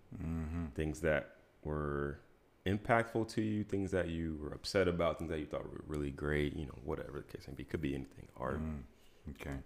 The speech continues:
Speaker 2: politics, all that crazy stuff. Um, and then, uh,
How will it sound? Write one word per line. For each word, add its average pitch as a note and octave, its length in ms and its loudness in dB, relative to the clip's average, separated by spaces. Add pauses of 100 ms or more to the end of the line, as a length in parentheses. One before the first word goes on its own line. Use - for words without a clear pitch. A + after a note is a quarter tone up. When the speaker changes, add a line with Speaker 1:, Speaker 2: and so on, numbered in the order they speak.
Speaker 2:
politics, C#2 560 -4
all C2+ 140 -6
that C#2 160 -6
crazy C2+ 280 -10
stuff. - 260 -8 (760)
Um, D2+ 440 0 (120)
and F2 240 2
then, F2 360 6
uh, D2+ 460 2